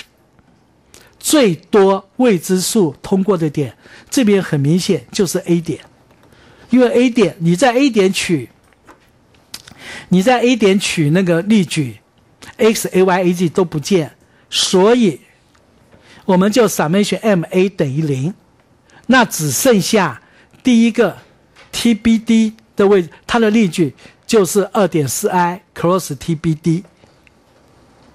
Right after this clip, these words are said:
然后再加上一点八I cross T 的E C，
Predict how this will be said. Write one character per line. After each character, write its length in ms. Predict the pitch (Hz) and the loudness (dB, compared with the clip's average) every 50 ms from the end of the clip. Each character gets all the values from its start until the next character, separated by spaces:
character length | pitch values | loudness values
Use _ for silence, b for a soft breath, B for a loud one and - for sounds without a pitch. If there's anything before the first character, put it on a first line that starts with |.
| _ _ _ _ _ _ _ - - - - - - B B B B | _ _ _ _ _ _ _ -20 -20 -20 -20 -20 -20 B B B B
然 200 | B 180 180 196 | B 2 4 4
后 140 | 220 226 208 | 4 2 2
再 180 | - - 226 196 | 2 0 0 0
加 280 | 160 - 202 185 190 | 0 0 0 0 0
上 260 | 185 - 190 170 151 - - | 0 -2 -4 -4 -4 -4 -4
一 100 | 214 202 | -4 -2
点 240 | 185 202 165 139 | 0 -2 -2 -2
八 260 | 120 - 185 165 165 170 - - - - - _ | -2 -2 -2 -2 -2 -4 -6 -12 -20 -20 -14 _
I 360 | - 151 156 160 165 170 185 _ _ b b b b b b | -4 -4 -2 -2 -4 -6 -10 _ _ b b b b b b
cross 420 | - - 165 180 196 180 - 160 131 - | -4 -2 0 0 0 -2 -4 -8 -10 -10
T 240 | - - - 175 160 | -10 -6 -4 -2 -2
的 100 | 170 165 165 | -2 -2 -2
E 160 | 175 160 160 | 0 0 0
C， 440 | 156 - - - - 160 156 160 | 0 -2 -4 -2 -2 -2 -2 -4